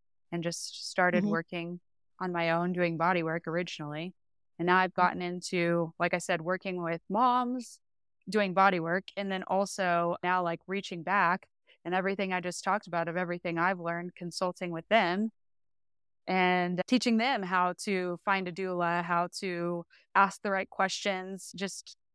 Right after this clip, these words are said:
Speaker 1: give them all the things they don't know that they're probably not gonna be getting told if they're in a traditional O B setting.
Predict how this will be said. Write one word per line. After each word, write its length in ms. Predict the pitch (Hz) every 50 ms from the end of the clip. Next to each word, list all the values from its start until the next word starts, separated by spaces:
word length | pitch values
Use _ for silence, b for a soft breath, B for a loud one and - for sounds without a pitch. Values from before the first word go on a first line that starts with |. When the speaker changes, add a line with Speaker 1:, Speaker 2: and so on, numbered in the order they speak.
| _ _ _ _ _ _ _ _ -
Speaker 1:
give 140 | 220 196
them 140 | 196 214 208
all 120 | 202 208 196
the 80 | 208 -
things 260 | 214 208 208 202 -
they 100 | 202 202
don't 200 | 202 202 185 180
know 180 | 185 208 208
that 140 | 175 180 -
they're 100 | 175 175 -
probably 400 | - 190 196 185 180 175 180 175
not 220 | 175 175 - 170
gonna 140 | 190 180 175
be 180 | 170 170 165 - _ -
getting 260 | 185 175 175 170 170
told 400 | - - 202 214 185 160 156 170
if 80 | 175 - _
they're 220 | 170 165 170 175 -
in 180 | - 170 170 170
a 60 | 165
traditional 500 | - - 160 170 175 - - 185 175 170 165
O 120 | 175 170
B 160 | - 175 175 175
setting. 380 | - 214 220 190 - - -